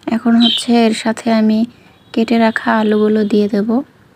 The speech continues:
আর যারা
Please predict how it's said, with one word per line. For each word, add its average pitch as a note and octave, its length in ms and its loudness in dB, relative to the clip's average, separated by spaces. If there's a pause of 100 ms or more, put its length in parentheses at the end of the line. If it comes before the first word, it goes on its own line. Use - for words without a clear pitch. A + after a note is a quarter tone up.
(4000)
আর A#3+ 200 4
যারা A#3+ 320 2